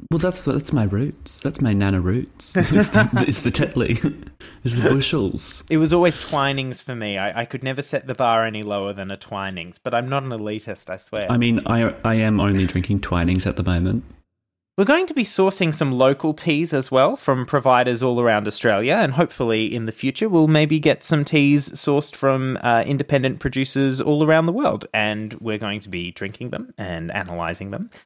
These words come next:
Speaker 2: and recommending some and maybe not recommending others.
Speaker 1: <laughs> Yeah, we're gonna be brutal with these <laughs> teas.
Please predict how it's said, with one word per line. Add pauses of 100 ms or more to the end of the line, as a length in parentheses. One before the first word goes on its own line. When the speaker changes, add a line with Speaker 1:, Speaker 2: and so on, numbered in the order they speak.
(140)
Speaker 2:
and
recommending
some
and
maybe
not
recommending
others.
Speaker 1:
<laughs> (1200)
Yeah,
we're
gonna
be
brutal
with
these
<laughs>
teas.